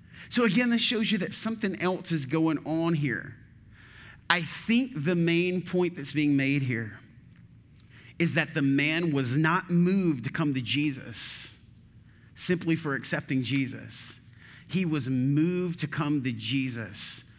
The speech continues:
from this point of desperation. You guys see that? It, it didn't say he heard these things about Jesus, accepted, um, who the people were clamoring him to be, and he went with everything just fine to Jesus. What does it say is going on here?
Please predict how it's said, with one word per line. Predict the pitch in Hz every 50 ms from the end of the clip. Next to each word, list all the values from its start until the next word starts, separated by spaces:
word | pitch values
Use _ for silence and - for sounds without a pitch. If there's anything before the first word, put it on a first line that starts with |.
| - -
from | - 131 127 120
this | 117 - -
point | - - 131 123
of | 120 107
desperation. | 101 113 107 - - 107 104 110 117 - - - 101 - - - - - - - - - - - - - -
You | -
guys | 170 208 196 190 196
see | 202 202
that? | 196 220 247 233 240 - - - - - - - - - - - - - - - -
It, | 196 202 190
it | 208 202 196
didn't | 233 214 220
say | 202 - 226 202 226 233
he | 185 196 208
heard | 180 143 - - 190 190 202 220 208 170
these | 156 202 190 170 -
things | - 196 190 196 170
about | 180 170 165 156 -
Jesus, | 120 107 160 190 196 185 196 202 196 185 - - - - - - -
accepted, | - 175 185 - - - 196 190 185 - - 208 190 190 185 175 202 - - - - -
um, | 156 160 151 156
who | 147 185 190
the | 165 175
people | - 190 196 - 185 165
were | 160 160
clamoring | - - 180 175 180 180 175 180 185
him | 170 190 190 190
to | 160 165
be, | 127 160 165 180 180 165
and | 139 135 139
he | 123 160 185
went | 175 165 185 196 196
with | 156 151 123 - -
everything | 170 175 180 196 185 190 196 185 185
just | 151 165 170 - -
fine | 165 156 160 160
to | 156 151
Jesus. | 120 156 147 127 110 127 113 - - - - - - - - - - - - - - - - - - - - - - - - - - - - - -
What | 131 156 170
does | 170 151
it | 170 - -
say | - 180 170
is | 170 156 123
going | 165 170 165 160
on | 170 175 180
here? | 170 214 202 202 208 226 226 214